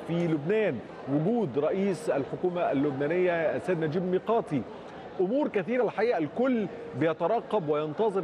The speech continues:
هذه القمة ويراها بأنها خطوة إن شاء الله ستكون مهمة على طريق العنوان الكبير الذي وضع في القمة، إن شاء الله بأنها ستكون قمة تصفير الأزمات العربية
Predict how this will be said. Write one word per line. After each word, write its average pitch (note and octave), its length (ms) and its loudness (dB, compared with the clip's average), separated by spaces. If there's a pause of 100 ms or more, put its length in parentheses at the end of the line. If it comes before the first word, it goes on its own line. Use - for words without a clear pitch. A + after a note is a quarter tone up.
(120)
هذه F3+ 140 2
القمة F3+ 360 0
ويراها E3+ 520 2
بأنها E3 260 2
خطوة G#3 540 -2 (300)
إن C3 80 -6
شاء A3+ 220 2
الله F#3 180 2
ستكون F3 480 -2
مهمة F3 440 2 (320)
على F3 340 2 (120)
طريق E3 380 2
العنوان F3+ 640 2 (120)
الكبير D#3 640 2
الذي D3 220 2
وضع E3+ 320 2
في A#2+ 200 0
القمة، E3 440 0
إن C3 180 -2
شاء F3+ 140 2
الله E3 240 4 (280)
بأنها D#3+ 200 2
ستكون D#3+ 400 0 (100)
قمة E3 240 2 (360)
تصفير F#3 560 0 (340)
الأزمات D#3+ 680 2 (440)
العربية D3+ 880 2